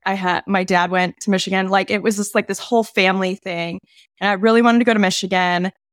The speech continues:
I wanted to, like, be, I don't know, something like an investment banker or something like that, which, uh, if you've never met an investment banker, like, it's, it, it, they'll tell you it's, like, really miserable.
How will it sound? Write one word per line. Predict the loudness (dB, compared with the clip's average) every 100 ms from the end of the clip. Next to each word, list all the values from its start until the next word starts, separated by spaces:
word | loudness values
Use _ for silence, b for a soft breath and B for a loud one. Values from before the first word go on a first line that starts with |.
| _ -2
I | 0
wanted | 2 0 0
to, | -2 0 2 4 4 2 0 -4 -6
like, | -2 0 0 -2 -16 -14 -6
be, | -2 0 -2 -4 -8 -6
I | -4
don't | -4
know, | -8
something | -4 -2 -2
like | -2
an | -4
investment | -4 -4 -4 -4 -2
banker | -2 -2 -2 -2
or |
something | -2 -4 -4 -4
like | -4 -4 -6
that, | -6 -6
which, | -8 -6 -6 -8 -4
uh, | -2 -2
if | -2
you've | 0
never | 0 0 2
met | 0 0
an | -2
investment | 0 0 0 -4
banker, | -2 -2 -2 -2 -4 -8 _ -8
like, | -4 -4
it's, | -6 -10 -16 -20 _ -10
it, | -8
it, | -10 -8 0
they'll | 0
tell | 2 2
you | 2
it's, | 0 0
like, | -2 -2 -2
really | -2 -2
miserable. | -8 -10 -10 -12